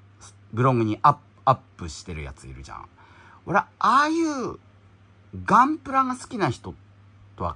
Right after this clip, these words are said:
必ず、なんかこう、うまくいかないんだよ。うん。なんかな、うん。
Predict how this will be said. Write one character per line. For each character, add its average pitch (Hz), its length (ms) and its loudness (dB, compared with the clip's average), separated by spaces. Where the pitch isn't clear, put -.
必 214 140 0
ず、 151 300 -6
な 147 100 -2
ん 139 60 -6
か 110 120 -8
こ 95 300 -8
う、 160 60 -2
う 185 40 0
ま 175 160 6
く 90 140 -8
い 87 60 -8
か 92 100 -8
な 92 140 -6
い - 20 -6
ん 85 80 -6
だ 69 80 -12
よ。 - 120 -16
う 78 40 -16
ん。 69 200 -16
な 185 140 0
ん 170 40 -4
か 110 120 -6
な、 71 240 -10
う 110 40 -12
ん。 80 260 -10